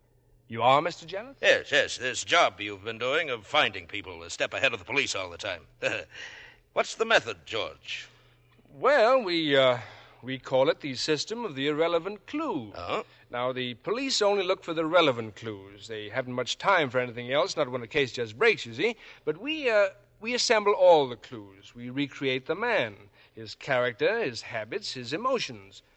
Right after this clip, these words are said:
Speaker 1: And when you have that pattern straightened out, it's easy enough to figure where to look for your missing man.
Speaker 2: Well, that's interesting. Most interesting.
Speaker 1: Now, this Fleming case, do you know how we found Fleming? Seashells.
Speaker 2: Seashells?
Speaker 1: Yes.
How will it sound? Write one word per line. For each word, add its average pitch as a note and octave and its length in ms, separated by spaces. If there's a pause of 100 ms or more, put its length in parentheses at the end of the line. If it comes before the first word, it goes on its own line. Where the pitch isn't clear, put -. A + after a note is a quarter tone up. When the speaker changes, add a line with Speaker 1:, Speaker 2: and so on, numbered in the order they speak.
(160)
Speaker 1:
And F#3+ 240
when F#3+ 160
you G3+ 80
have G3+ 240
that F#3+ 240
pattern F3 320
straightened D3+ 400
out, D3+ 280
it's D3 220
easy D3+ 220
enough C#3+ 180
to C3+ 80
figure D#3+ 380
where D3+ 140
to C3 80
look C#3+ 180
for - 100
your C#3+ 160
missing F#3 320
man. B3+ 300
Speaker 2:
Well, A2 320
that's F2 240
interesting. - 460
Most D#3 260
interesting. - 320
Speaker 1:
Now, F3 160
this A3 180
Fleming G#3 460
case, A#2 440
do A2+ 120
you G#2+ 200
know C3 240
how D#3 160
we D3 140
found C#3 480
Fleming? A3 480 (640)
Seashells. C3+ 1200 (100)
Speaker 2:
Seashells? F#2 840
Speaker 1:
Yes. G3+ 840